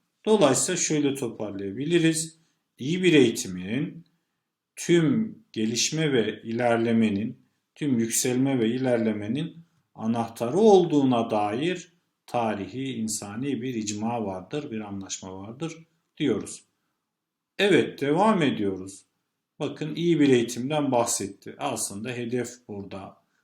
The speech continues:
kavramımız iyi bir eğitim. Ve fil asril hadis, modern dönemde, modern çağda, zade arttı. Ne arttı? El iktina'u, inanç. Neye olan inanç? Bi enne mesiral müctemaatil haliyeti,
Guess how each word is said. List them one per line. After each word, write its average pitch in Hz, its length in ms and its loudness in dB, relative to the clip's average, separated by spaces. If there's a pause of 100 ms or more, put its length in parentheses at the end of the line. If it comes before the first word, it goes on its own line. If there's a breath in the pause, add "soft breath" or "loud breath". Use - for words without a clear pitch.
(140)
kavramımız 117 800 -4
iyi 113 180 0
bir 98 100 -4
eğitim. 87 360 -12 (1600 soft breath)
Ve 123 80 -4
fil 160 280 4
asril 185 320 2
hadis, 151 640 2
modern 143 480 0
dönemde, 107 640 -2 (340)
modern 127 400 -6
çağda, 123 600 -10 (1400)
zade 180 560 4
arttı. - 600 -4
Ne 170 140 -6
arttı? 147 580 -2
El 127 180 -10
iktina'u, 156 880 -4
inanç. 131 640 -4 (480)
Neye 156 240 2
olan 156 400 2
inanç? 135 420 -4
Bi 123 40 -6
enne 131 360 -4
mesiral 123 640 -2
müctemaatil 123 1000 -4
haliyeti, 113 1160 -6